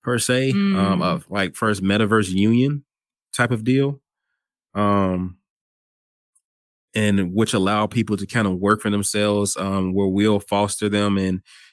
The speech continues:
Speaker 1: give them different clients, uh, sort of like what Horizon does with their competitions. You know, like, we'll give them different clients to work within the metaverse, teach them the concepts of how you can implement society within this, and help people really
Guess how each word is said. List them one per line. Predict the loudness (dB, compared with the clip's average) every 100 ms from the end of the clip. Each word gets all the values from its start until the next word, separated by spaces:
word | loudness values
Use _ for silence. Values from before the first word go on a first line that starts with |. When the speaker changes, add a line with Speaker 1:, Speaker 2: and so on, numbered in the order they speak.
| -6
Speaker 1:
give | 2 2 2
them | 2
different | 2 0 -4
clients, | -4 0 0 0 -2 -4 -6 -4
uh, | -4 -2 -4
sort | -2 -2
of | 0
like | 0
what | 0
Horizon | 0 0 0 0 0
does | 0 0
with | -4
their | -4
competitions. | -4 -6 -4 -4 -4 -4 -8 -4
You | -2
know, | 0 0
like, | -2 -2
we'll | -2
give | -2 -2
them | -2
different | -4 -6 -6
clients | -4 -2 -2
to | -4
work | -2 -2 -4
within | -6 -2
the |
metaverse, | 0 0 -2 -2 -4 -4 -8 _
teach | -4 -2 0
them | -2 -2 -6 -16 -18
the | -6
concepts | -2 0 0 -2 -4
of | -2
how | 0
you | -2 -2
can | -2 -4 -4
implement | -4 0 0 0
society | -4 -2 -2 0 0
within | -2 -2 0
this, | 0 -2
and | -4 -8 -10 -20 _ -2
help | 0
people | 2 0 2
really | 2 4 2 0